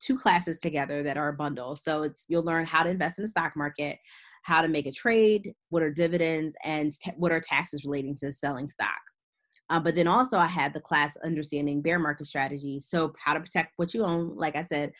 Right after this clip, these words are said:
putting in those stop losses, um, how to capitalize on index movements. We talk about in-, inverse E T Fs. So if the market's gonna go down and you're like, "Hey, I wanna, like,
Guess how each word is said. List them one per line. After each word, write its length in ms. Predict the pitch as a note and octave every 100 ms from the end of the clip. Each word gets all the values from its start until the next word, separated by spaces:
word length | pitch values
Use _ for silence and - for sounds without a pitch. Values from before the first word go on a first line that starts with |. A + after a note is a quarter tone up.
| _ -
putting 180 | E3
in 80 | D#3+
those 160 | E3 E3+
stop 280 | D#3+ C#3 -
losses, 560 | D3 D3 - C3 C#3 - _ - -
um, 260 | D#3 D3 D3+
how 160 | E3 D#3
to 80 |
capitalize 480 | D#3+ D#3 D3+ D3 D#3
on 80 | E3
index 400 | - E3 E3 F3
movements. 400 | D#3 D3 D3 D3
We 60 | D3
talk 200 | D#3 D3+
about 180 | D#3 -
in-, 260 | D#3 D#3 D3+ _ -
inverse 380 | D#3+ D#3+ E3 E3+
E 140 | E3+
T 180 | - F3
Fs. 240 | C#3+ C#3+
So 120 | -
if 60 | C#3+
the 60 | D3
market's 320 | D3+ D#3 F3
gonna 160 | E3
go 160 | E3 F#3+
down 340 | F3+ D3+ D3 D3+ - - -
and 120 | E3
you're 120 | D#3+
like, 160 | E3 D3
"Hey, 480 | - F#3 F#3 F3+ E3+ - - -
I 60 | E3+
wanna, 300 | E3 E3 D#3+
like, 200 | D#3